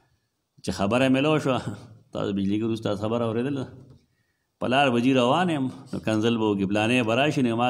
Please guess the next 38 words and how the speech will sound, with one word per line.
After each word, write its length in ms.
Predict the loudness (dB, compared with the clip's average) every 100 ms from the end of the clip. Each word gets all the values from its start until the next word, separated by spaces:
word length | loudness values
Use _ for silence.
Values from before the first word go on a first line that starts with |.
| 0
ته 60 | -2
وایي 140 | -2 -2
چې 80 | -6 -8
«دا 80 | -10 -6
پلانې 240 | -4 -4 -4
مسله 220 | -6 -6 -6
څنګه 320 | -4 -4 -6
ده؟» 60 | -6
نو 40 | -4 -2
بیا 100 | -2 -2
کنځلې 340 | 0 0 -2
وکړي 220 | -4 -6 -12 -18 _ _
چې 60 | -8
دا 60 | -6
د 20 | -2
زه 40 | -2
اوزګار 300 | 0 -2 -2
ښکارم، 280 | -6 -8 -10 -16 -20 _ _ _ _
جومات 240 | -2 0 0
ته 40 | 0
راځه 180 | 0 -2 -6
که 80 |
نه. 80 | -12 -16 _ _ _ _ _ _ _ _ _ _ _ _ _ -14
د 20 | -6 -2
علماو 360 | -2 0 0 0
دا 40 | 0
ژبه 160 | -2 -2
نه 40 | -4
وي. 80 | -6 -10 -18 -20 -20 _ _ _ _ _ _ _ _ _ _ _ -12
زموږ 180 | -6 -4
دا 60 | -2 0
ټول 120 | -2 0
قوم 140 | 0 2 0
جاهلان 380 | 0 0 0 -2
دی. 80 | -4 -10 -16 -20 -8 -6 -4 -4 -2
دی 120 | 2 2
دغه 240 | 4 2
شانتې 360 | 2 2 2